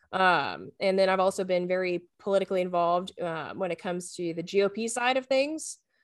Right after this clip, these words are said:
Um, so I think as far as, like, for the local party, they're gonna have somebody who actually respects the need for a local party.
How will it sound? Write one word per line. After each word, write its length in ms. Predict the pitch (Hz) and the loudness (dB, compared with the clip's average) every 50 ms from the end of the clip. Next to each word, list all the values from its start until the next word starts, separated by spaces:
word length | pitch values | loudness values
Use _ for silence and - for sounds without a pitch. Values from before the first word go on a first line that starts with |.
| _ _ _ | _ _ _
Um, 480 | 208 202 196 190 185 180 170 165 - - | 0 2 4 6 4 4 2 0 -4 -10
so 360 | - - - - 202 196 175 | -14 -6 0 2 4 4 4
I 100 | 190 190 | 4 2
think 280 | 190 - 196 196 190 190 | 0 0 0 0 0 -2
as 120 | 185 - | -4 -2
far 200 | - 202 196 196 | 0 0 2 2
as, 100 | 190 - | 0 0
like, 160 | 202 196 202 | -4 -4 -4
for 100 | - 202 | -4 -4
the 80 | 190 185 | -2 0
local 320 | 185 190 196 190 196 190 | 2 2 2 2 0 -4
party, 560 | 190 - - 185 175 196 220 247 254 262 269 | -6 -4 -2 -2 -2 0 -2 -2 -2 -2 -2
they're 160 | 262 226 202 190 | 0 -2 -2 0
gonna 200 | 202 190 185 185 | 0 -2 -2 -4
have 280 | 196 202 180 185 180 | -4 -2 -2 -2 -2
somebody 460 | - - 190 190 185 185 180 185 180 - | -4 -6 -4 -4 -2 -2 -4 -4 -6 -4
who 80 | 202 180 | -4 -2
actually 340 | 170 180 - - 202 190 180 | -2 -4 -6 -8 -8 -6 -4
respects 800 | 180 180 175 - - - 185 175 190 - _ - - - - - _ _ _ _ _ _ _ _ - | -4 -6 -6 -8 -8 -6 -6 -6 -6 -8 _ -12 -12 -10 -12 -12 _ _ _ _ _ _ _ _ 2
the 100 | 214 214 | 2 4
need 580 | 208 196 185 185 190 214 233 247 240 240 240 | 4 2 0 0 0 0 -2 -2 -2 -4 -6
for 200 | - - 240 226 | -4 0 2 4
a 60 | 233 226 | 6 6
local 320 | 220 220 226 226 254 247 | 6 4 4 2 0 -2
party. 540 | 247 - 247 240 247 254 262 262 262 254 | 0 0 -2 0 0 -2 -4 -6 -6 -8